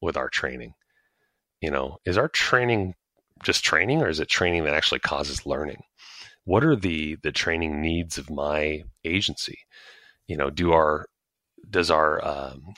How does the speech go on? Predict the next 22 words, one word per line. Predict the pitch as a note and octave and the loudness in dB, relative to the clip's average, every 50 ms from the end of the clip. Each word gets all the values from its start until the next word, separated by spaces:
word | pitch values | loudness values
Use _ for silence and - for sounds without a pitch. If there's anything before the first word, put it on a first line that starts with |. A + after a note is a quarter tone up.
| - - - - _ _ | -6 -6 -6 -8 _ _
sort | - - A2 F#2+ | -6 -2 -2 0
of | E2 | 2
line | D#2 D#2 D#2+ F2+ G2 | 2 4 4 4 6
level | A2+ A2+ G#2 F2+ F#2 E2 | 6 6 6 4 4 2
officers | D2 C#2+ D#2 F2 - - - - F2 D#2 - | 2 2 0 -2 -2 -4 -6 -4 -4 -4 -4
and | D#2 | -6
supervisors | - - - G#2 - F2 D#2 D2 C#2+ C#2 C#2 C#2+ - - | -6 -6 -4 -4 -4 -4 -4 -4 -6 -6 -6 -8 -8 -4
understand, | - F2 F2 E2 E2 - - - - D#2 D2+ D2+ D2+ D2+ D2+ D2 - _ - - - - _ _ _ _ _ _ _ _ _ _ _ _ _ _ _ _ | -2 -2 0 0 0 0 -2 0 0 0 0 0 0 -2 -2 -6 -8 _ -20 -20 -20 -20 _ _ _ _ _ _ _ _ _ _ _ _ _ _ _ _
you | - - F#2 D2+ | -4 -4 -2 -2
know, | D2 C#2 | -2 -2
what | C#2 D#2 F2+ - | 0 0 0 0
to | - - | 0 -2
do | F2 D#2 E2+ E2 E2 E2 D#2+ | -2 0 0 2 2 2 2
in | D#2 D2 | 0 0
these | D2 D2 C#2+ - | -2 -4 -2 -2
sort | - - - - - - F2 E2 | -4 -4 -4 -4 -2 0 0 0
of | D2+ | 0
the | D2 C#2+ | 0 -4
top | - - - E2+ E2 E2+ - - | -4 -2 0 2 2 0 0 -4
five | - - - F2 D#2+ D#2+ D#2 D#2 D#2 D#2 D2+ D2+ D2+ D2+ D#2 - | -8 -4 0 0 2 2 2 2 2 2 2 0 -2 -4 -6 -10
or | - G2+ - | -10 -8 -8
top | - - - D#2+ E2 | -6 -2 -2 -2 -2